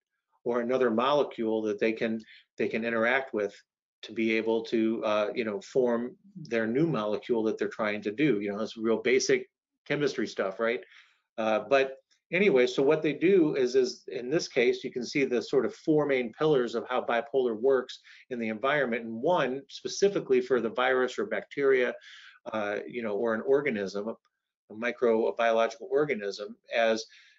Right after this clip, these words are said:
the organisms are trying to divide and reproduce, these i-, ions are gonna come alongside of them and take the hydrogen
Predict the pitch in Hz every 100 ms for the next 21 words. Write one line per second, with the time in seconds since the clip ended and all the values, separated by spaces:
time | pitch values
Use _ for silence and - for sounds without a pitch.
0 | _ 127 123 143 160 143 135 131 123 123
1 | 139 131 131 117 131 117 110 - 104 123
2 | 139 127 117 120 - 107 156 135 120 -
3 | _ _ _ 135 135 - 135 151 - 143
4 | 170 139 123 117 117 117 117 - 135 127
5 | 120 113 - 151 160 120 113 113 110 -
6 | 143 - 113 - 160 156 127 110 101 101